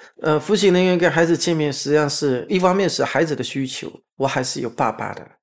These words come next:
我知道我的爸爸一直都在。在交流的时候，孩子就告诉我，“我希望我的爸爸跟其他孩子的爸爸一样，也能够到学校里面接我上学，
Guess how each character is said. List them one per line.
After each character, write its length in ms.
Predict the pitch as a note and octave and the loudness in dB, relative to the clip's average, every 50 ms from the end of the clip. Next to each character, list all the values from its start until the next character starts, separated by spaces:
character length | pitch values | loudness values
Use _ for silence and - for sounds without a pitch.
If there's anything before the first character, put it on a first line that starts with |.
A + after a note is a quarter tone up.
| _ _ | _ _
我 80 | _ A#2 | _ -10
知 140 | A2+ - - | -10 -4 -4
道 160 | C3+ C3 - - | -4 -4 -4 -4
我 240 | A#2+ A#2 A2 A2 | -4 -2 0 0
的 100 | A2+ B2+ | -2 -4
爸 180 | B2 - D#3 C#3+ | -2 0 0 0
爸 220 | B2 - B2 - - - | 0 -2 -6 -6 -6 -8
一 100 | D#3+ B2+ | -8 -6
直 340 | - - - A#2 A2 - _ _ | -6 -6 -8 -8 -10 -10 _ _
都 160 | _ B2 A2+ | _ -2 -2
在。 300 | A2+ A2+ - A#2+ A2+ A2 - - _ _ _ _ _ _ _ _ _ | -2 -2 -4 -4 -4 -6 -12 -18 _ _ _ _ _ _ _ _ _
在 160 | _ - B2+ A#2 | _ -8 -8 -8
交 300 | - - - E3+ E3 F3 | -6 -2 0 2 2 0
流 120 | - - | -2 -6
的 120 | - - | -10 -12
时 160 | B2 - - A#2 | -12 -10 -8 -6
候， 140 | A#2 A#2+ - | -8 -8 -10
孩 220 | - - - A#2 C3 | -14 -10 -8 -8 -8
子 160 | C3 - A#2 | -6 -8 -12
就 100 | A#2 A#2 | -12 -8
告 180 | _ - C#3 | _ 0 0
诉 220 | B2 B2 - - - | 0 0 -4 -8 -10
我 200 | - - - _ _ _ _ _ _ _ _ _ | -10 -12 -14 _ _ _ _ _ _ _ _ _
，“我 280 | - C3+ C3 B2+ A#2+ | 0 2 2 2 2
希 260 | A#2+ - - - D#3 D3 | 0 -2 -2 0 2 4
望 300 | D3+ D3+ C3 B2+ B2 - | 4 4 4 2 -4 -8
我 140 | - A#2 A2+ | -6 -6 -6
的 80 | A2+ B2+ | -6 -6
爸 240 | - - C#3+ C3 B2 | -2 0 0 0 2
爸 360 | - B2 A2 G#2 A#2+ A#2+ _ _ _ _ _ _ _ _ _ _ | 0 -2 -4 -4 -6 -12 _ _ _ _ _ _ _ _ _ _
跟 300 | - - B2+ B2 B2+ B2 B2 | -6 -4 -2 -2 -4 -6 -6
其 260 | - - - B2 A#2+ | -6 -6 -4 -4 -6
他 400 | A2+ A#2 B2+ B2+ C3 C3 C#3 C#3 _ _ _ _ _ | -6 -4 -4 -2 -2 -4 -6 -10 _ _ _ _ _
孩 320 | - - - - A#2+ C3 | -14 -6 -2 0 2 2
子 160 | C3 C3 - | 0 -2 -6
的 80 | - A2+ | -10 -12
爸 180 | - - C#3 C3 | -4 -4 -4 -2
爸 160 | C3 A2+ A2 | -2 -4 -6
一 200 | - - C3+ B2 | -6 -6 -4 0
样， 260 | C3+ C#3+ B2+ A#2 A#2 B2 _ - - - _ | 0 0 0 0 -4 -14 _ -20 -20 -20 _
也 220 | _ C3 A#2 A#2 | _ -4 -2 -2
能 220 | A#2 G#2+ A2+ A#2+ C3+ | -2 -2 -4 -6 -6
够 160 | C3 C#3+ C3+ | -6 -6 -4
到 140 | C3 C3+ B2 | -4 -4 -6
学 240 | A2+ - - G#2 G#2+ | -6 -6 -6 -6 -4
校 220 | - - C3 B2 | -4 -4 -6 -6
里 120 | B2 - | -8 -10
面 260 | A#2 A#2+ B2 A#2 A2+ A2+ _ - _ _ _ | -10 -10 -10 -10 -12 -14 _ -20 _ _ _
接 220 | - - C3+ C3 C3 | -6 -2 0 0 0
我 200 | B2 - - A2 | 0 -4 -8 -8
上 300 | - - - C3+ B2 - | -6 -4 -4 -4 -4 -6
学， 260 | - - - - | -12 -16 -18 -18